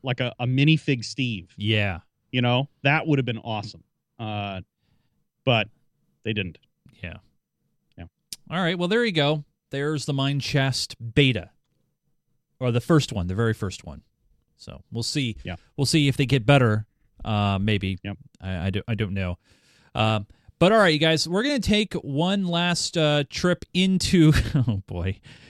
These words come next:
Speaker 2: into the. This is why I don't usually get into the server ahead of time.
Speaker 1: Yeah.
Speaker 2: Uh, so here I am in, in the server right now,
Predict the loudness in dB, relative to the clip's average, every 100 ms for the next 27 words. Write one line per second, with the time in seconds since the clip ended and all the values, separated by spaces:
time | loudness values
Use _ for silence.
0 | -8 0 2 2 2 2 2 0 0 0
1 | 0 -2 0 0 0 0 -2 -2 -2 -2
2 | -2 0 0 0 -2 -2 -2 0 0 0
3 | -2 -4 0 2 2 0 -2 _ _ 0
4 | 2 4 2 0 2 4 2 -2 _ -4
5 | 0 0 0 0 0 0 -2 0 0 0
6 | -2 -2 -2 -2 -2 -4 -2 0 2 4
7 | 4 4 4 4 4